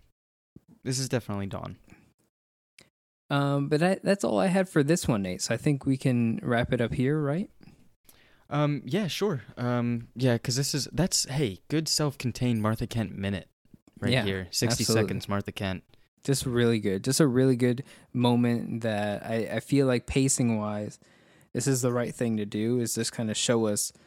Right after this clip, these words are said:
Speaker 2: not, not that we have to show Martha Kent, like, so soon, but more so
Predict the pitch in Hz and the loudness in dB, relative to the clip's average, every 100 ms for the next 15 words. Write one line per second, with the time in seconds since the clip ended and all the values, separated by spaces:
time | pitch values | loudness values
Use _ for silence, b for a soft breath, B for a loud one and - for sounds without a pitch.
0 | b b b b _ _ - 131 151 - | b b b b _ _ -4 2 2 0
1 | - - 165 175 180 147 139 131 117 110 | -6 0 2 4 4 4 2 2 2 2
2 | 107 - - 131 120 113 110 117 - - | 0 -6 0 2 4 2 0 -2 -6 -2
3 | 110 101 - _ _ _ - 127 104 98 | -2 -2 -10 _ _ _ -8 -4 -2 -4
4 | - _ _ _ _ _ - - - 127 | -10 _ _ _ _ _ -2 0 4 4
5 | 117 - 131 120 104 104 113 120 120 - | 2 2 2 4 2 0 0 0 0 0
6 | 117 | -2